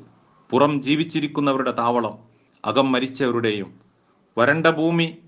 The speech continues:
മഴ വർഷിച്ചാൽ പുനർജനിക്കുന്നു. പലതരം സസ്യങ്ങൾ, നാനാവിധ പ്രയോജനങ്ങൾ, ജീവികൾ, വ്യത്യസ്ത ഇനങ്ങൾ, നടക്കുന്നവ, പറക്കുന്നവ, ഇഴയുന്നവ, ജലസംഭരണി, ഉറവകൾ, അരുവികൾ,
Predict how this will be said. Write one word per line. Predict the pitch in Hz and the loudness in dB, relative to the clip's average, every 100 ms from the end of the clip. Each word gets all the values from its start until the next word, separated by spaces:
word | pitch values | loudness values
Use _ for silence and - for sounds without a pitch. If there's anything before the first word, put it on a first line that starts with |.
| - | -2
മഴ | 117 151 | 2 4
വർഷിച്ചാൽ | 170 170 170 165 143 131 | 4 0 -6 0 0 0
പുനർജനിക്കുന്നു. | 123 143 135 127 123 117 107 92 - _ _ _ | -4 -4 -4 -6 -6 -6 -8 -10 -14 _ _ _
പലതരം | 107 135 135 131 | 2 2 2 -2
സസ്യങ്ങൾ, | - 117 - 127 113 90 - _ _ _ | -6 -12 -6 -4 -4 -6 -14 _ _ _
നാനാവിധ | 107 135 139 139 131 | -2 2 2 2 -2
പ്രയോജനങ്ങൾ, | 127 113 131 131 123 117 107 90 - _ _ - | -2 -2 0 0 -2 -2 -4 -8 -14 _ _ -18
ജീവികൾ, | 92 127 147 143 120 90 - _ _ | -2 0 2 0 -2 -8 -16 _ _
വ്യത്യസ്ത | 110 110 147 143 143 | -10 -2 -2 0 -2
ഇനങ്ങൾ, | 139 123 131 127 92 - - | -2 -4 -2 -4 -6 -12 -4
നടക്കുന്നവ, | 113 131 - 135 131 123 123 123 | -2 -2 -2 -2 0 0 -2 -2
പറക്കുന്നവ, | 120 - 143 131 123 117 117 | -4 -4 -4 -2 -2 -2 -6
ഇഴയുന്നവ, | 110 117 123 113 98 90 - _ _ _ - | -4 -2 0 -2 -6 -8 -14 _ _ _ -4
ജലസംഭരണി, | 110 139 135 131 135 135 135 123 120 - _ 104 | 0 0 0 -2 0 0 0 -6 -10 -18 _ -2
ഉറവകൾ, | 117 135 143 123 117 117 | 0 2 0 -2 -6 -8
അരുവികൾ, | 110 117 117 107 98 | -4 -2 -2 -4 -6